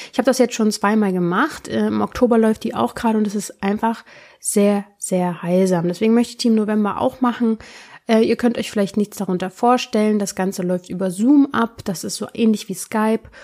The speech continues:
und, ähm, wird viermal im Monat stattfinden. Das sind dann jeweils zwei bis, naja, zweieinhalb Stunden,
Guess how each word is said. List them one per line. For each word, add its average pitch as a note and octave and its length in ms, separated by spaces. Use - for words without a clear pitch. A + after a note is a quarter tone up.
und, G3+ 340
ähm, F#3 340
wird F#3 220
viermal A3 500
im G3 80
Monat F#3 480
stattfinden. B3+ 1160
Das G#3 120
sind F#3+ 140
dann F#3 140
jeweils F3 480
zwei F#3 360
bis, F3+ 320
naja, D#3+ 300
zweieinhalb F3+ 400
Stunden, G#3+ 560